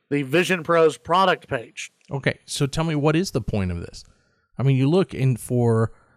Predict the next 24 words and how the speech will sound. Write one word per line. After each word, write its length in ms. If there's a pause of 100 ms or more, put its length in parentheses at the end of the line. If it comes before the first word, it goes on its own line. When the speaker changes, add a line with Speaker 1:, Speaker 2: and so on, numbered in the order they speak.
(140)
Speaker 2:
you 60
know, 100
four 320
or 20
five 300
hundred 340
dollars, 380
you 100
can 160
get 200
one 200
heck 300
of 100
a 80
setup 680 (1800)
for, 540
uh, 260 (140)
you 140
know, 180
uh, 260
um, 380 (1300)
uh, 160
V 260
R. 320